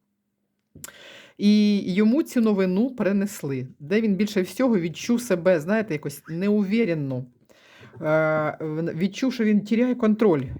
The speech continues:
відчув себе, ну, не то, що дураком, він, звісно, так про себе не може подумати, тому що він великий Трамп, у нього навіть таких мислів немає, але щось похоже в його мисль закралося.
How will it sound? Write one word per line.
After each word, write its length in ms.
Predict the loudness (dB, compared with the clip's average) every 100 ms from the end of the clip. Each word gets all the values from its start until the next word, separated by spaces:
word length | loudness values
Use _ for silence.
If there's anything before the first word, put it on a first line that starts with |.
| -12
відчув 320 | -14 -6 -6
себе, 440 | -4 -2 2 0 0
ну, 120 | -4
не 60 | -4
то, 100 | -6
що 120 | -6
дураком, 580 | -2 -2 -2 -4 -2 -2
він, 120 | -2
звісно, 260 | -2 -2 -4
так 100 | -2
про 120 | -2
себе 240 | 0 0
не 100 | 2
може 240 | 2 2 0
подумати, 520 | 0 -2 -2 -4 -6
тому 300 | -8 -6 -6
що 120 | -6
він 120 | -4
великий 340 | -4 -6 -8 -4
Трамп, 340 | 0 0 -2
у 20 |
нього 220 | -4 -4
навіть 260 | -2 -4 -4
таких 320 | -6 -6 -2
мислів 440 | 2 2 2 -4 -4
немає, 420 | -4 -4 -4 -6
але 200 | -4 -2
щось 180 | -2 -4
похоже 440 | -2 0 2 4
в 40 | 2
його 260 | 2 0
мисль 320 | 2 0 -2 -6
закралося. 840 | -6 -2 0 0 -2 -8 -16